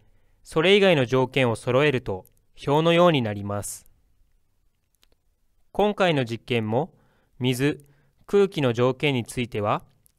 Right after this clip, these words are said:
両方ともありでなければ発芽しないことが分かっているので、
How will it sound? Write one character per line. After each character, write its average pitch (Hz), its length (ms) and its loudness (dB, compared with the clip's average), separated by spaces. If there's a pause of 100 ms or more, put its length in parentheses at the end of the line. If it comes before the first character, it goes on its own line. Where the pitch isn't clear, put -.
(100)
両 131 220 2
方 139 180 0
と 131 120 -2
も 151 260 0 (360)
あ 156 140 2
り 120 200 -4 (540)
で 185 120 2
な 180 120 0
け 160 120 -2
れ 143 80 2
ば 120 120 -2
発 127 300 -8
芽 131 140 0
し 139 140 -8
な 135 120 0
い 131 60 -4
こ 135 100 -8
と 135 120 -2
が 98 200 -6 (280)
分 131 140 -4
か 135 100 0
っ 127 80 -6
て 117 120 -4
い 113 40 -2
る 104 100 -6
の 98 100 -8
で、 123 260 -6